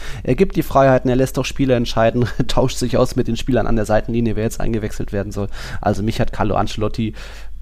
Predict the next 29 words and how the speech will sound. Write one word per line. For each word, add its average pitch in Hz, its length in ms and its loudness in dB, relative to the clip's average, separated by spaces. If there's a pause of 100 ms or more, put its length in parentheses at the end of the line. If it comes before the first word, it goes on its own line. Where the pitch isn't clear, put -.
(340)
beeindruckt 147 640 4
und 127 160 0
vor - 180 2
allem 113 140 4
auch 101 140 2
überrascht, 101 460 2
weil 92 160 2
ich 92 140 -4
hatte 98 140 -2
jetzt 90 200 -4
auch - 200 -4
nicht - 320 -6
Real 90 260 2
als - 280 -2
Meister 95 320 0
getippt, - 240 -4
sondern 92 240 0
Atletico. 95 540 -2 (220)
Deswegen 92 540 -4 (120)
ist 104 140 -4
es 92 100 -2
für 85 100 -4
mich, 92 240 -4
Trainer 101 280 -2
der 95 100 -2
Saison 98 240 -4
ist - 140 -4
Carlo 98 220 0
Ancelotti. - 460 -4